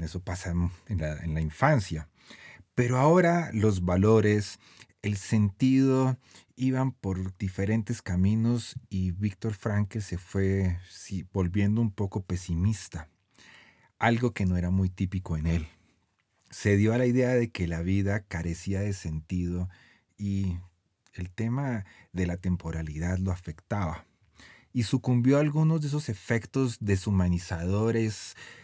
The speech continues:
eh, de las ideas que, que precisamente estaban en esa época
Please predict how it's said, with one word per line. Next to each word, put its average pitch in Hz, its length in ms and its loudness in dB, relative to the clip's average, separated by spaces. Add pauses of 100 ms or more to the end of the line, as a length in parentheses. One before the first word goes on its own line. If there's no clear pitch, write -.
(140)
eh, 90 340 0 (500)
de 107 140 0
las 104 220 -2
ideas 110 480 0
que, 82 320 -4 (100)
que 80 300 -6 (180)
precisamente 92 640 0 (1000)
estaban 110 640 -2
en 90 80 2
esa 92 300 -2
época 92 640 -2